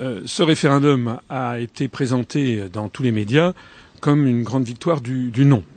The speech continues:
Euh, c'est, c'est vrai que le non l'a emporté,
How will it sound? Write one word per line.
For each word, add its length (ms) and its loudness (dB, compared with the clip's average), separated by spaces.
Euh, 80 -10
c'est, 340 -8
c'est 200 -6
vrai 240 0
que 120 -6
le 120 -4
non 180 6
l'a 140 2
emporté, 560 4